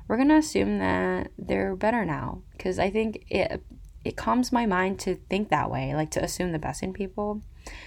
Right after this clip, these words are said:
Um, and also, if they're not, whatever they're thinking of you is none of your business, really. Just move on. "Oh, you think I'm rude?" Cool.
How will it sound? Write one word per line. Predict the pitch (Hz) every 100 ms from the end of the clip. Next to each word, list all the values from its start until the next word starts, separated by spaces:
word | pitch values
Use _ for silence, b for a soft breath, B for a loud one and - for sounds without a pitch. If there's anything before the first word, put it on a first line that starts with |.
| B B -
Um, | 185 185 180 -
and | 208
also, | - - 277 269 262 -
if | 196
they're | - 180
not, | 165 160 180 202 -
whatever | 175 170 175 196
they're | 190 185
thinking | 185 165 156 180
of | 180 175
you | 185 185 185 -
is | 180
none | 170 175
of | 175
your | 185
business, | 196 220 - 170 - -
really. | - 180 180 185 190 -
Just | 202 214
move | 220
on. | 214 196 196 208 - - B B B B B B B -
"Oh, | 220
you | 220 214
think | 214 208
I'm | 226 208 208 202 202 202 196 - -
rude?" | 185 185 196 233 214 - - - - - - - - - - -
Cool. | - - 170 82 -